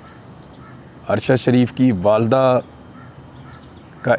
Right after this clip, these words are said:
एक ही हुक्म है कि मेरे बेटे को लेकर आओ और शायान शान तरीके से उसको दफन करो। जीते जी आप लोगों ने एक बहादुर और सच्चे आदमी की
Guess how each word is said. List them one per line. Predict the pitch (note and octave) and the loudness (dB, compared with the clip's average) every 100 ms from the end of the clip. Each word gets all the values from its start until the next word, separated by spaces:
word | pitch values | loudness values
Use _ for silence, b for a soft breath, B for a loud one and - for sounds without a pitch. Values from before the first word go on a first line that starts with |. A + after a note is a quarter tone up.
| A2 | 2
एक | B2+ | 0
ही | C3 | 2
हुक्म | C3+ A2+ C3 B2+ | 0 2 2 2
है | B2+ | 2
कि | C3 | 2
मेरे | A#2 A#2+ | 2 2
बेटे | G#2+ A2 B2 | 0 0 0
को | A#2+ | 0
लेकर | A2 G#2 C3 B2+ | 0 0 2 2
आओ | C3+ - - - - - - - - - - - - - | 2 -2 -10 -20 -20 -20 -20 -20 -18 -18 -18 -18 -8 -2
और | A2+ | -2
शायान | A#2 B2 A#2 A#2+ B2 | 0 -2 0 2 0
शान | - A2+ B2 | 0 0 0
तरीके | B2+ B2 G#2+ A#2+ | 0 0 0 -2
से | - | 0
उसको | - - | -2 -2
दफन | A2+ A2 B2 A2+ | -2 0 -2 -2
करो। | G#2 F2+ - - - - - - - - - - - - - - - - | -2 -2 -6 -18 -20 -20 -20 -20 -20 -20 -20 -20 -20 -20 -20 -20 -20 -8
जीते | A2+ A#2 C#3 | -4 0 0
जी | B2 C#3 C#3 | 2 2 2
आप | B2 B2 | 2 2
लोगों | C3 B2+ | 2 2
ने | B2+ C3+ C3+ | 2 2 0
एक | A#2+ A#2 | 0 0
बहादुर | G2+ G2+ G#2+ G#2+ B2 | -2 0 0 2 2
और | B2+ | 0
सच्चे | - B2 - C3+ | 0 -4 -2 0
आदमी | B2 A2+ A2 A#2+ | 2 0 0 -2
की | A2+ C3 C#3 | 0 0 0